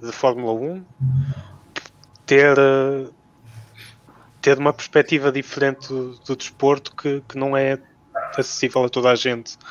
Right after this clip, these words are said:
Ver como é que as coisas funcionam por dentro, que não é tudo um mar de rosas que, se, que parece que é de fora. Ah, há, há coisas que correm menos bem, que não, que não passam para fora, nem convém que passem, ah, mas que é interessante,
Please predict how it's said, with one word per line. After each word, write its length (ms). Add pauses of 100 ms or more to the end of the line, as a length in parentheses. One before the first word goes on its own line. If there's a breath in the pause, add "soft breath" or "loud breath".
(320 loud breath)
Ver 260
como 200
é 60
que 120
as 80
coisas 220
funcionam 500
por 200
dentro, 560 (580 loud breath)
que 80
não 180
é 60
tudo 340
um 40
mar 240
de 140
rosas 500
que, 100
se, 120 (460)
que 140
parece 360
que 100
é 100
de 80
fora. 400 (720 soft breath)
Ah, 720 (640)
há, 180 (540)
há 120
coisas 400
que 100
correm 300
menos 280
bem, 280
que 140
não, 360
que 100
não 100
passam 320
para 140
fora, 300
nem 140
convém 360
que 100
passem, 340 (680 loud breath)
ah, 560
mas 220
que 120
é 60
interessante, 720